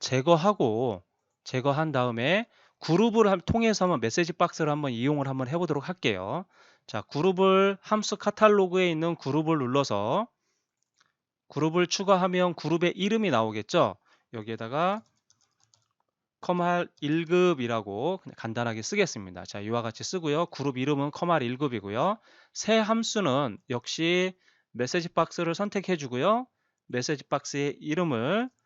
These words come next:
"컴퓨터 활용 능력 일 급 필기 합격을 축하드립니다."라고 하는 걸 하나 추가하고요. 그다음에 새 함수를 추가해서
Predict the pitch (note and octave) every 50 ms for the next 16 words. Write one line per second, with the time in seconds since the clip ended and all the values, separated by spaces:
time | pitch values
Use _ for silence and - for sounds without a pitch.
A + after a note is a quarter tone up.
0 | _ _ _ _ _ _ _ _ _ _ _ _ - - G3 G3+ F#3+ G3+ - -
1 | G3+ G3 F#3 F3+ G3+ G3+ G3+ G3+ G3 G3 F#3+ F#3 F#3 F#3 F#3 F#3 F#3 F#3 F#3 -
2 | - - C#3 D3 E3 E3+ E3 F#3 F3+ - - - G#3 G3+ F#3 G3 F3+ F#3+ - -
3 | G3+ F3+ F#3 F3 - - - - G3 F#3 F#3+ E3+ F3+ E3+ E3+ D#3 E3+ E3+ D#3 A#2+
4 | G#2 G#2 - A#2+ A#2+ D3 F3 F3+ E3+ D#3+ D#3+ D#3 - G3 G3 F#3+ F#3 - - -
5 | F#3+ G3+ F#3 - G#3 G3+ E3 B2 G2+ F2+ F2 - _ _ - G#2+ G#2+ A2 - F3
6 | F3 F3 F#3+ F3+ - F#3+ F3 F3 - - G3+ F#3+ G3+ F#3 F3 D#3+ D#3 - F#3+ G3+
7 | G#3 G#3 G#3+ G#3